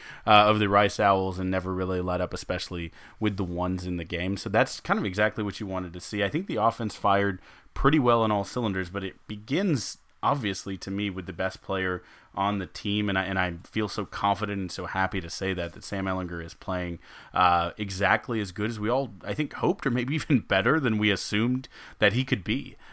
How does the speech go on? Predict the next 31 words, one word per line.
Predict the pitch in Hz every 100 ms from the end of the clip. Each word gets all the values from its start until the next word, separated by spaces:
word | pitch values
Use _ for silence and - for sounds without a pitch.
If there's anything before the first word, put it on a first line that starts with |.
| -
Um, | 104 107
I | 101
think | 104 139
the | 135
touch | - 113 -
he | -
showed | 117 107 98 110 110
on, | 101 98 95 95
on | - 95 95
the | 90
deep | 98 95
ball | 101 98
that, | 95 110 -
that | 95 90 -
he | - 92 92 90
hit, | 95 - _ -
uh, | 92 87 87
Jake | 90 98 -
Smith | 98 98
with, | 107 107 107 - - -
um, | 92 92
and | 90
some | 107
of | 104
his | 95
downfield | 87 92 98 - 98 -
fifteen | 101 - 101 95
to |
twenty | 92 98 95
yard, | 95 92 90 90 - - -
um, | - 92 90 87 87 85 -